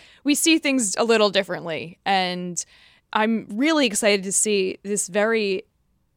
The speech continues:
trained, experienced, awesome actress lend her eye to this and her know-how. I feel like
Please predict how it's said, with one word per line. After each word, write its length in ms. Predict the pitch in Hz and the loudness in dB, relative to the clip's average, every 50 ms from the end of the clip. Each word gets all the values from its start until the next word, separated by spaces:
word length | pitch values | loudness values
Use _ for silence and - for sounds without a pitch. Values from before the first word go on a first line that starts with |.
| _ _ _ _ _ _ - - - _ - | _ _ _ _ _ _ -18 -18 -18 _ -12
trained, 420 | - - - - 233 240 240 247 226 | -12 -10 -6 -2 0 0 2 2 0
experienced, 840 | 214 - - - - 233 208 202 202 202 202 190 190 190 - - _ - 214 | 2 0 0 0 0 0 0 2 2 0 0 -2 -2 -4 -6 -6 _ 0 2
awesome 340 | 214 214 233 - 247 214 - _ _ - | 2 4 4 2 0 -2 -6 _ _ -2
actress 760 | 214 208 202 - - - 196 175 170 180 - - - - - _ _ _ - | 0 0 0 -2 -4 -4 -4 -4 -2 -2 -2 -2 -2 -4 -6 _ _ _ -14
lend 380 | 208 196 220 214 214 208 202 | -8 -2 0 0 0 0 -2
her 240 | 208 208 214 196 - - | -4 -4 -4 -4 -2 0
eye 300 | 190 185 180 185 185 190 202 | 2 2 4 4 2 2 0
to 120 | - - 254 | -2 -4 -4
this 540 | 214 262 262 269 311 302 - - - - - - | -2 -2 -2 -2 -2 -4 -4 -2 -4 -4 -4 -4
and 340 | 202 190 185 180 185 190 - _ - - _ _ _ _ - | -4 -4 -4 -4 -8 -10 -12 _ -20 -20 _ _ _ _ -6
her 120 | 233 214 202 | -4 -2 -2
know-how. 600 | 208 208 196 196 202 220 214 226 233 233 233 - | 0 0 0 0 0 0 0 2 4 4 4 4
I 140 | - 226 233 | 2 0 -2
feel 240 | 214 - 285 294 320 | -2 0 0 2 4
like 280 | 381 359 339 220 - | 4 4 2 0 -4